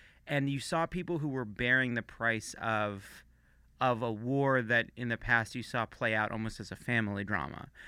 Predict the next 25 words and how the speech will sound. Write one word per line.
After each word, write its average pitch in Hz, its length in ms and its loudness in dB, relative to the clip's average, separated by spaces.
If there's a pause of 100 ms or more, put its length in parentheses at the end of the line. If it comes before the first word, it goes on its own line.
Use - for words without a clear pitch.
(180)
Um, 113 320 0
you 147 100 2
know, 120 120 4
I, 131 280 10
I 127 140 4
just, 131 300 -4
I 135 100 4
thought 139 220 2
that 127 160 4
moment 120 260 0
when 117 120 -2
they 113 80 4
all 113 140 2
jump 110 300 -4
off, 107 460 -2 (640)
they 131 100 2
jump 120 240 4
off 123 140 2
the 113 100 0
ship 175 300 2
and 120 120 0
they 117 100 2
say, 107 320 2
"For 110 180 -4
Jedha," 113 560 4